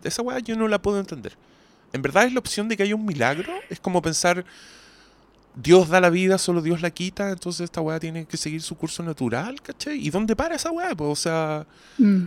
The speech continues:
Speaker 1: cuando los testigos de
Speaker 2: No,
Speaker 1: Jehová no
Speaker 2: sí.
Speaker 1: quieren que le hagan transfusión de sangre a sus hijos, ¿cachai? El doctor
Speaker 2: Eso.
Speaker 1: que no quiere hacer un aborto debería entender esa weá y decir, "Sí, ok".
Speaker 2: Ay, ya, ya.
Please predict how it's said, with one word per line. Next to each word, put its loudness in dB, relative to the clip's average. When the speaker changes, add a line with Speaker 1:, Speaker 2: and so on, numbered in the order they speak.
Speaker 1:
cuando 2
los 0
testigos 0
de 8
Speaker 2:
No, 10
Speaker 1:
Jehová 8
no 2
Speaker 2:
sí. -2
Speaker 1:
quieren 4
que -2
le 4
hagan 0
transfusión -4
de -4
sangre -2
a -2
sus -4
hijos, -4
¿cachai? -8
El -6
doctor 2
Speaker 2:
Eso. -10
Speaker 1:
que 4
no -2
quiere 0
hacer 0
un -2
aborto 2
debería -2
entender -6
esa -8
weá -6
y -4
decir, -6
"Sí, -8
ok". -12
Speaker 2:
Ay, 6
ya, -6
ya. -4